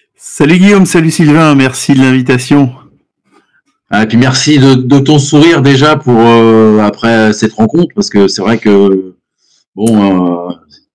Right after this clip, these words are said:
Speaker 1: Ça reste du
Speaker 2: le
Speaker 1: sport.
Speaker 2: résultat, ouais, voilà. Voilà. <laughs>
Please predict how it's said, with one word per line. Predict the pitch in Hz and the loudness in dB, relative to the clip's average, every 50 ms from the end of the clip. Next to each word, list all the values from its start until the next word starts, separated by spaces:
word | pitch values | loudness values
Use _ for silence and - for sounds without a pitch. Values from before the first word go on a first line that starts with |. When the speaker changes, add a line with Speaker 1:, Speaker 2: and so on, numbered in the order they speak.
| _ _ _ _ _ _ | _ _ _ _ _ _
Speaker 1:
Ça | _ - - - 143 139 | _ -14 -6 -4 -2 -2
reste | 143 127 | -2 -2
du | 127 143 | -2 -2
Speaker 2:
le | 127 | -2
Speaker 1:
sport. | - - 98 147 143 143 113 | -2 -2 -2 0 0 0 0
Speaker 2:
résultat, | 110 107 113 107 - 139 135 131 131 - _ _ _ _ - - | 0 -2 -2 -2 -2 -2 -2 -2 -4 -8 _ _ _ _ -12 -6
ouais, | 117 113 127 135 139 139 127 | -4 -2 -2 0 0 0 0
voilà. | 113 120 127 127 120 120 - _ - - _ _ _ _ 165 120 - _ - - - | 0 0 0 0 -2 -4 -8 _ -20 -20 _ _ _ _ -18 -18 -18 _ -10 -10 -6
Voilà. | 98 98 92 87 - - | -6 -6 -6 -6 -8 -12
<laughs> | - - - - _ | -16 -20 -20 -20 _